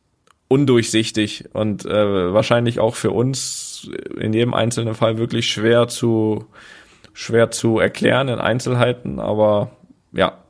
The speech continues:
man kann, wie gesagt, ja immer nur hoffen, dass es, äh, wenn sowas stattfindet, dann das auch in, ja, in gutem Rahmen stattfindet. Ich meine, wenn man jetzt sieht,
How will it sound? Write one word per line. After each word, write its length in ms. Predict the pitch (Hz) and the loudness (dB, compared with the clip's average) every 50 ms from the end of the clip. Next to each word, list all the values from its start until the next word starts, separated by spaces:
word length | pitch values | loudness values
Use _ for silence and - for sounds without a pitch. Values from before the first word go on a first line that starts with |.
| _ _ _ _ - | _ _ _ _ -6
man 140 | - 98 | -6 -2
kann, 260 | - - 120 127 131 120 | 2 2 2 2 2 2
wie 80 | 123 | 2
gesagt, 300 | 117 113 113 120 120 - | 2 4 2 2 0 0
ja 80 | - 110 | -4 -2
immer 140 | 113 110 107 | -2 -2 0
nur 120 | 104 107 | 0 0
hoffen, 280 | 113 113 - 113 107 104 | -2 -2 -4 -4 -4 -4
dass 180 | 214 - - | -4 -4 -4
es, 260 | 104 101 - - - - | -8 -8 -10 -10 -12 -10
äh, 320 | - 101 98 95 95 95 98 101 - _ _ - - - - - - - - - - _ - | -6 -4 -4 -4 -4 -4 -6 -8 -12 _ _ -20 -20 -20 -20 -20 -20 -20 -20 -20 -20 _ -8
wenn 260 | - - 110 123 143 | 0 2 2 4 4
sowas 280 | 139 135 131 131 127 123 | 4 4 4 4 2 2
stattfindet, 680 | - 135 131 - - - 131 131 127 127 123 123 - | 2 0 -2 -2 -2 -2 0 0 0 0 -2 -2 0
dann 180 | - - 107 107 | 0 0 0 0
das 180 | 117 110 - - | -2 -2 -4 -2
auch 280 | - 101 104 - - | 0 0 0 -2 -4
in, 500 | - - 98 101 98 98 98 101 110 - - _ _ _ _ _ _ - | -8 -8 -6 -4 -4 -4 -4 -6 -8 -10 -14 _ _ _ _ _ _ -12
ja, 160 | - - - | -10 -10 -8
in 220 | - - 104 104 | -8 -6 -6 -4
gutem 240 | 98 127 127 - 113 | -2 -2 -2 0 -2
Rahmen 300 | 101 - - 104 120 139 | 0 0 2 2 2 0
stattfindet. 500 | 127 - 110 92 - - 101 101 98 92 | -2 -2 -4 -4 -4 -4 -6 -6 -6 -4
Ich 80 | 104 107 | -2 0
meine, 200 | 117 120 117 117 - - - - - | 2 2 2 0 -4 -14 -12 -4 -2
wenn 120 | 123 120 | 0 2
man 100 | 127 131 | 2 4
jetzt 220 | 135 135 127 - | 2 2 0 0
sieht, 300 | - 143 165 180 - - | 0 2 2 2 0 -6